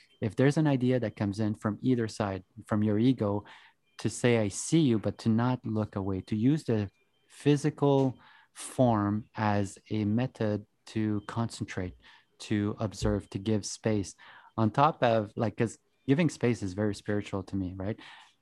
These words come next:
But at the same time, it's also very physical, and it takes a lot of practice. S-,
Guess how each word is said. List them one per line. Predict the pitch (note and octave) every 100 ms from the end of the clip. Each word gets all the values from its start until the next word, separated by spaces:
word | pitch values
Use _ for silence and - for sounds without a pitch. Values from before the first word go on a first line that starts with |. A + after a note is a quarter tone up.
| _ -
But | A#2+ A#2 A2
at | G2+
the |
same | A#2+ F3 E3
time, | C#3 A2+
it's | - -
also | A#2 - G#2
very | F#2 F#2+ G#2 G2 F2
physical, | - G2+ F2+ F#2 G2 A2 -
and | A2+
it | A2+ -
takes | D#3 -
a | C#3+
lot | C3
of | A#2
practice. | A2 C3+ - F2 - - - - - _ _ _ _
S-, | A#2+ A#2